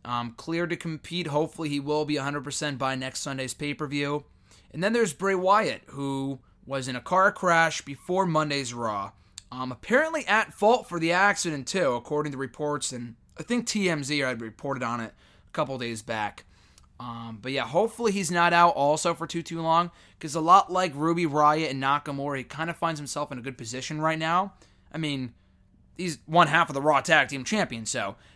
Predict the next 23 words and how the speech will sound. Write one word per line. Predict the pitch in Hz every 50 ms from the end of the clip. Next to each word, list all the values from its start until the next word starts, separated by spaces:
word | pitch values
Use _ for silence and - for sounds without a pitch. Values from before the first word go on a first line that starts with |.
| _ _
pretty | - 262 254 208
good | 180 156 -
place | - 185 170 -
to | - 135
be. | 120 143 165 143 117 104 104 - _ _ -
His | - 185 175 147 -
feud | - - 233 247 247
with | 202 196 156
the | 147
B | 127 - 233 247 233
Team | - 208 196 180
alongside | 165 160 165 165 165 160 - 165 139
Matt | 135 139 139 127
Hardy | 143 165 170 170 147 131
has | 123 120
not | 143 139 143 139
been | 147 131 127
the | 123
most | 123 120 117 110 -
exciting | 113 - - - 220 277 254 202 160 139
so | - 127 120 113
far, | - 113 107 98 98 113 127 - - - - - - - _
but | - 214 214 208 - - _